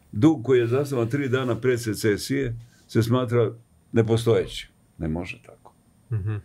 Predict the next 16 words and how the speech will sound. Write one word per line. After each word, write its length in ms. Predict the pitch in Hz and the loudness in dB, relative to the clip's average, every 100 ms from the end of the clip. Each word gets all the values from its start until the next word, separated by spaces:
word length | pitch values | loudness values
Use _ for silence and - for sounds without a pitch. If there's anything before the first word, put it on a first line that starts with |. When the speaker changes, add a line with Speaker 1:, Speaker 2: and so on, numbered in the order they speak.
| _ | _
Speaker 1:
Znači, 240 | 87 92 82 | -10 -10 -2
to 120 | 104 | 0
je 100 | 98 | 0
nasilni 480 | 110 107 - 101 95 | 0 -2 -4 -4 -4
akt. 260 | - - - _ _ _ - - - _ _ | -8 -12 -20 _ _ _ -20 -20 -20 _ _
Ovaj, 320 | - 98 95 - | 0 2 0 0
ali 280 | 107 110 - 110 113 | 0 0 -4 -8 0
moramo 340 | 131 147 131 | 2 2 0
doći 360 | 120 147 - 123 | -2 -2 -2 -4
u 80 | |
situaciju 520 | 117 117 107 113 117 110 | -4 -2 2 2 0 -2
da 120 | 104 | -2
se 140 | 110 | -2
o 40 | 104 | 0
tome 280 | 117 107 | 0 0
razgovara. 720 | 98 104 95 104 104 95 113 | 0 0 0 0 0 -2 -6